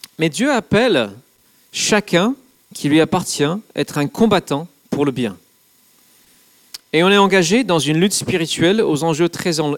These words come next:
élevés. Ce matin, je vais inviter Aurélie à venir devant. Elle va lire un texte biblique.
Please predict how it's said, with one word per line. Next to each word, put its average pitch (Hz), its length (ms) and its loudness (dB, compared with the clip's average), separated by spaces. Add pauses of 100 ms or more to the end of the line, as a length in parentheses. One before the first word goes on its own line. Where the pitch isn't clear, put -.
élevés. 120 400 -2 (1120)
Ce - 100 -6
matin, 214 400 2
je 135 120 2
vais 180 80 4
inviter 208 360 2
Aurélie 156 340 2
à 160 80 2
venir 147 260 -2
devant. 139 340 -2 (100)
Elle 147 100 -4
va 143 120 2
lire 151 220 0
un 135 80 0
texte - 320 -6
biblique. 147 500 -8